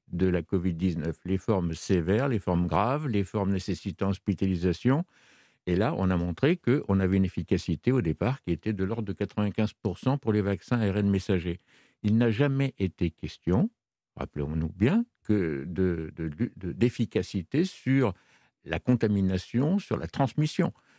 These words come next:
C'est une, c'est une idée qu'on avait, mais j'ai été des, un, enfin, de ceux qui ont dit au départ : « Attention,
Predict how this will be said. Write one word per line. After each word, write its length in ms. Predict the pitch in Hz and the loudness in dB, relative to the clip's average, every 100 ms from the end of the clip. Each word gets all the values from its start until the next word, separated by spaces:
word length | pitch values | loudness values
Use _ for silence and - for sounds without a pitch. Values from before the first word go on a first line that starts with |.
| _ - | _ -4
C'est 280 | - 101 113 | -2 2 4
une, 380 | 104 95 90 - | 4 2 0 -4
c'est 260 | - 87 | -10 -8
une 140 | 98 101 | 0 4
idée 240 | 120 127 | 4 4
qu'on 160 | 110 90 | 2 -2
avait, 300 | 87 95 214 | 0 2 4
mais 160 | 208 | 4
j'ai 100 | 98 | 2
été 220 | 98 92 92 | 0 0 -2
des, 100 | 92 _ _ - | -4 _ _ 0
un, 160 | 101 | 0
enfin, 220 | - 92 78 | 2 0 2
de 120 | 85 | 0
ceux 220 | - 120 | 2 0
qui 200 | 107 98 | 2 2
ont 120 | 92 | 2
dit 160 | 92 101 | 2 2
au 60 | |
départ : « 380 | 85 90 - 180 | 2 0 0 0
Attention, 640 | 82 - 120 - 202 185 | -2 -2 -2 2 2 2